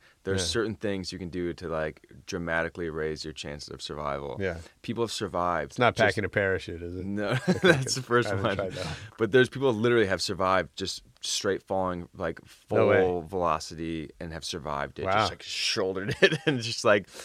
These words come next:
Speaker 1: obviously not just shouldering, like, on,
Speaker 2: Yeah,
Speaker 1: on,
Speaker 2: yeah,
Speaker 1: but, like,
Speaker 2: sure.
Speaker 1: you can hit hills. You can, like, you
Speaker 2: Wow.
Speaker 1: avoid water,
Speaker 2: Right,
Speaker 1: surprisingly.
Speaker 2: really?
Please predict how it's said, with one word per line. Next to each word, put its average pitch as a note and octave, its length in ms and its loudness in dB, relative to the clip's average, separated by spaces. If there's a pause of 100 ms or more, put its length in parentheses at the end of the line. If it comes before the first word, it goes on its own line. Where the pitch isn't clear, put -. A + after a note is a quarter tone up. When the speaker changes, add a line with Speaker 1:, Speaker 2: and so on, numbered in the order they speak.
(420)
Speaker 1:
obviously G#2 320 2
not F2+ 200 2
just - 180 -2
shouldering, F2 380 -2
like, E2 200 0
on, E2+ 140 -2
Speaker 2:
Yeah, C3+ 220 6
Speaker 1:
on, F2+ 80 0
Speaker 2:
yeah, G2 180 0
Speaker 1:
but, A2 80 2
like, G2+ 140 2
Speaker 2:
sure. G2 80 -2
Speaker 1:
you - 40 -4
can G#2+ 120 -4
hit G2+ 180 -6
hills. D3 640 4 (440)
You G2 120 -4
can, F#2+ 200 -4
like, F2 260 0
you G2 140 -2
Speaker 2:
Wow. G2 160 0
Speaker 1:
avoid A2 320 6
water, G2+ 420 8
Speaker 2:
Right, G2+ 100 2
Speaker 1:
surprisingly. F#2+ 800 2
Speaker 2:
really? A#2+ 280 4